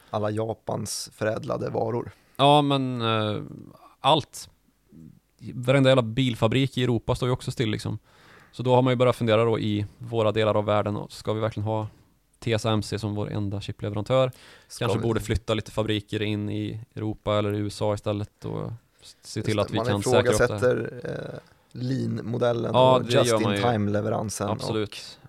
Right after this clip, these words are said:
Speaker 2: Man ifrågasätter Boston Consulting Group och
Speaker 1: <laughs>
Speaker 2: gänget.
Speaker 1: <laughs>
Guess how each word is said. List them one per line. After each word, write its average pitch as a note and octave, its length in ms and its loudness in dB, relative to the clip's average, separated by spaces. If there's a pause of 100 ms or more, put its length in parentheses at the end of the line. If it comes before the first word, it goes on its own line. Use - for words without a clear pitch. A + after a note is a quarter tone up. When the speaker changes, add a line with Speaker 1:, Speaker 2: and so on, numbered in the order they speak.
(160)
Speaker 2:
Man G2+ 340 -8
ifrågasätter G2+ 720 -8 (100)
Boston A2 520 -6
Consulting G#2 440 -6
Group G2+ 280 -8
och - 140 -14 (360)
Speaker 1:
<laughs> - 380 -12
Speaker 2:
gänget. G2+ 640 -8
Speaker 1:
<laughs> - 40 -16